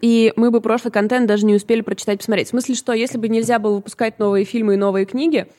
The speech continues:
мы бы всё равно не успели прочитать и посмотреть то, что уже вышло к этому моменту.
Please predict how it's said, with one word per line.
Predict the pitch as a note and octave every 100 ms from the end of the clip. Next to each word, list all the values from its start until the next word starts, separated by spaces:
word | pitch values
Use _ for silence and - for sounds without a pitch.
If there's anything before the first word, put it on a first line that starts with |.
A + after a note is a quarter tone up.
| _ _
мы | G#3+
бы | A#3 A3+
всё | A#3+
равно | G#3+ A3+ A#3+
не | A3
успели | G#3+ A#3+ C4+
прочитать | B3 G#3 - A3 G#3+
и | -
посмотреть | - G#3 G#3+ A#3+
то, | A3
что | - G#3
уже | G3 G#3
вышло | G3+ G#3+ G#3
к | G3
этому | G3+ G#3 G3+
моменту. | G3+ A3 G3+ F#3